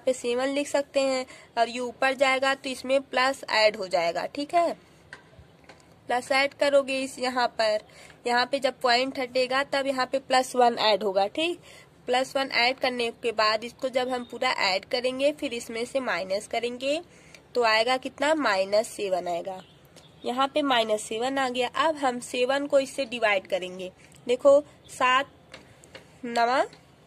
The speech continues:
तिरसठ होता है, तो यहाँ पे सिक्स पॉइंट सिक्स है, यहाँ पे पहले point लिख लो,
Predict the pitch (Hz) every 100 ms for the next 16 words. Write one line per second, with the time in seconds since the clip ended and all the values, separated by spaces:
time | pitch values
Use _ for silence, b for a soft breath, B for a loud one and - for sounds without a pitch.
0 | - - - - - - - - - -
1 | - - - - 254 240 302 311 339 294
2 | 285 269 254 247 - - - 262 254 269
3 | 285 285 277 - 254 247 233 180 - -
4 | - B B - 254 262 269 - 269 277
5 | - 233 233 262 285 277 277 277